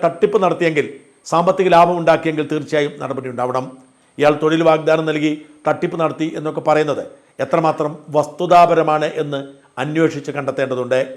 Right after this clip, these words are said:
ഒരുപക്ഷെ ഇയാൾ അഞ്ചെട്ട് വർഷം അംബാസഡറാണെന്ന് വിശ്വസിച്ച് ഇയാളുമായി ചർച്ച നടത്തിയ നേതാക്കന്മാർക്കും മന്ത്രിമാർക്കുമൊക്കെ മുഖം രക്ഷിക്കാൻ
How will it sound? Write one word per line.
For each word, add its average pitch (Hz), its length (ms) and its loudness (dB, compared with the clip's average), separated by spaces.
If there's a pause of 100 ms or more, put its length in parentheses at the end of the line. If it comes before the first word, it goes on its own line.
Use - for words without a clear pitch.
(360)
ഒരുപക്ഷെ 165 380 2
ഇയാൾ 165 220 6
അഞ്ചെട്ട് 170 340 -2
വർഷം 156 260 -2 (440)
അംബാസഡറാണെന്ന് 165 720 2
വിശ്വസിച്ച് 151 420 -6 (380)
ഇയാളുമായി 165 420 4
ചർച്ച 156 280 -2
നടത്തിയ 160 260 -2 (240)
നേതാക്കന്മാർക്കും 156 720 -2 (360)
മന്ത്രിമാർക്കുമൊക്കെ 160 760 -2
മുഖം 156 280 -2
രക്ഷിക്കാൻ 156 300 -4